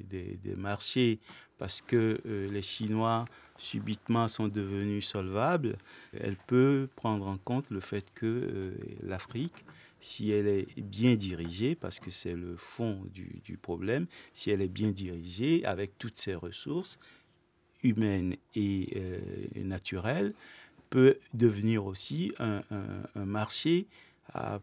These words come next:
plus courte portée de, de, de la France. Je pense que ça, ce sont des éléments qu'il faut intégrer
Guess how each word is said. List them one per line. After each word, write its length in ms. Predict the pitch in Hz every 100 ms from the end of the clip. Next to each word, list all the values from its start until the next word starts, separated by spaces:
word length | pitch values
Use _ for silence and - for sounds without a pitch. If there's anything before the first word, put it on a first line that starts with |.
| -
plus 1080 | - 127 127 131 131 123 120 113 113 110 107 -
courte 340 | - 135 -
portée 540 | - 123 110 - 160 127
de, 540 | 110 101 - 50 -
de, 140 | - 104
de 180 | - 104
la 140 | 117
France. 340 | - - 143 -
Je 60 |
pense 240 | 110 113 -
que 80 |
ça, 220 | 110 113 113
ce 120 | 110
sont 200 | - 110
des 560 | 104 95 92 95 95
éléments 420 | 104 101 107 131 147 - - -
qu'il 120 | -
faut 180 | 127 127
intégrer 720 | 110 101 110 104 110 139 196